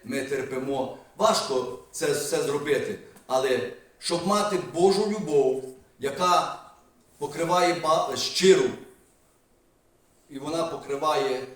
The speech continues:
багато гріхів. Що треба робити для того?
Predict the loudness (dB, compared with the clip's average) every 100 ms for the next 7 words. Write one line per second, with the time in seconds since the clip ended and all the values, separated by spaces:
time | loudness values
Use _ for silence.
0 | -20 _ -10 -6 -6 -6 -8 -10 -10 -12
1 | -14 -20 _ -8 -6 -4 -6 -4 -4 -4
2 | -6 -6 -8 -8 -6 -6 -6 -8